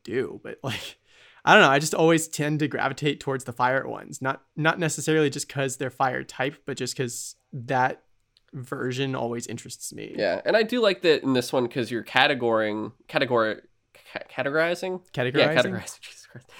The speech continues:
Speaker 2: Uh, the Pokedex. So you probably have to catch every, you literally have to catch 'em all in this
Speaker 1: Yeah,
Speaker 2: one.
Speaker 1: there's
Speaker 2: So
Speaker 1: actually
Speaker 2: the
Speaker 1: a point
Speaker 2: goal
Speaker 1: to it.
Speaker 2: is
Speaker 1: It's
Speaker 2: to
Speaker 1: not just
Speaker 2: catch them
Speaker 1: for
Speaker 2: all
Speaker 1: completion.
Speaker 2: because you're, that's your goal. You're not going out for a tournament,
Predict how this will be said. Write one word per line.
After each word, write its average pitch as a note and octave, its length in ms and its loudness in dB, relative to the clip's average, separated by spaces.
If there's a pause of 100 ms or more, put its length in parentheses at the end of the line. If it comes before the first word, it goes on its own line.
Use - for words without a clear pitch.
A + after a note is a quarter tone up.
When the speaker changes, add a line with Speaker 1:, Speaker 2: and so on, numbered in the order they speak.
(240)
Speaker 2:
Uh, A#2 180 6
the A2+ 80 2
Pokedex. F#3 540 4 (300)
So C#3 280 6
you B2+ 160 4
probably C3 240 6
have B2 80 0
to - 80 -14
catch - 540 0 (340)
every, A#2 220 6
you C3+ 80 2
literally C#3 340 4
have A2+ 80 4
to A#2 80 -10
catch G#2+ 300 0
'em G#2 80 -2
all G2+ 160 4
in - 80 -8
this - 80 0
Speaker 1:
Yeah, C3 160 8
Speaker 2:
one. - 80 0
Speaker 1:
there's D3 140 0
Speaker 2:
So D3+ 60 8
Speaker 1:
actually D3+ 200 6
Speaker 2:
the C#3 80 0
Speaker 1:
a - 20 2
point C#3+ 180 2
Speaker 2:
goal F#3+ 220 10
Speaker 1:
to - 60 0
it. B2 60 2
Speaker 2:
is C3+ 120 2
Speaker 1:
It's C3 100 -6
Speaker 2:
to C#3 60 2
Speaker 1:
not A#2+ 100 0
just A2+ 200 2
Speaker 2:
catch - 100 -14
them A2 120 -4
Speaker 1:
for - 40 2
Speaker 2:
all F#2 80 0
Speaker 1:
completion. B2+ 420 -6
Speaker 2:
because G#2 380 -4
you're, A2 220 -4
that's A#2 260 0
your A2 140 -6
goal. G2+ 320 -6
You're B2 100 -4
not A#2+ 220 4
going B2 240 2
out - 120 0
for G2 120 -4
a - 40 -6
tournament, G#2+ 500 0